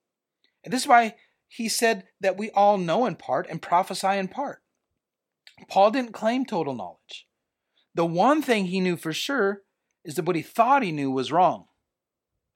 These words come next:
And he didn't want to make that mistake again. But when we look at what he wrote and the things written in his name and say that this is all there is to know about God,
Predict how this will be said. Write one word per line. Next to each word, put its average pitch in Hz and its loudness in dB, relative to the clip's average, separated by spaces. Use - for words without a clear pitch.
And 139 -6
he 135 -10
didn't 220 -6
want 190 -6
to 180 -10
make 170 -12
that 156 -4
mistake 127 -10
again. 95 -20
But 175 -2
when 202 0
we 208 0
look 202 -2
at 277 -2
what 226 -2
he 220 -6
wrote 175 -6
and 170 -4
the 170 -4
things 214 -2
written 196 -2
in 190 -4
his 175 -2
name 147 -8
and 180 -2
say 220 2
that 190 -2
this 240 -2
is 220 -4
all 254 4
there 233 -2
is 233 -4
to 180 -8
know 220 0
about 139 -2
God, 139 -6